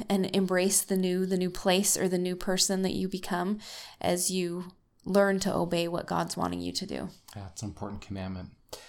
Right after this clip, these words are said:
Speaker 2: One of the more significant commandments or laws that comes in section forty-two, uh, comes in verse thirty. One of the big questions that they had on their minds was,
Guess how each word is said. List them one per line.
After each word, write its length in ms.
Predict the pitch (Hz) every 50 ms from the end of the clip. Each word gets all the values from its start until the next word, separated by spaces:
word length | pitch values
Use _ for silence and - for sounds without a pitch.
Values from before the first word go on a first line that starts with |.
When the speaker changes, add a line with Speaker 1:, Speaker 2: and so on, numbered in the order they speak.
| - - - - - - - - - _ _ _ _ _ _ _ _ _ _ _ -
Speaker 2:
One 180 | 151 190 202
of 180 | 185 127 107 -
the 60 | 127
more 300 | 117 117 117 117 113 110
significant 1160 | - - - 117 107 - 104 113 131 139 135 - 131 - - - - - - - - - - - _ _ _ _ -
commandments 880 | - - - 113 107 107 113 107 107 104 101 87 95 98 98 98 - -
or 100 | 101 98
laws 540 | 92 92 101 101 101 101 101 101 98 85 85
that 160 | 107 - -
comes 280 | - - 107 104 98
in 100 | 92 95
section 380 | 87 - - 98 - - - 98
forty-two, 960 | - - - 95 95 95 90 - - - 98 92 87 85 87 92 95 95 - -
uh, 180 | - 98 95 - -
comes 340 | - - 147 151 160 135 127
in 160 | 139 127 123
verse 320 | 107 117 110 110 - - -
thirty. 380 | - 110 101 95 87 85 82 - - - - - - - - -
One 200 | 120 131 139 143
of 100 | 123 107
the 60 | 110
big 200 | - 123 98 -
questions 640 | - - 123 117 - - - 113 107 107 107 - -
that 340 | - - 104 107 107 101 90
they 120 | 110 104 98
had 180 | 101 110 107
on 100 | 110 107
their 100 | 104 104
minds 380 | 104 104 101 98 101 101 98 98
was, 560 | 98 98 95 92 90 90 95 98 - - -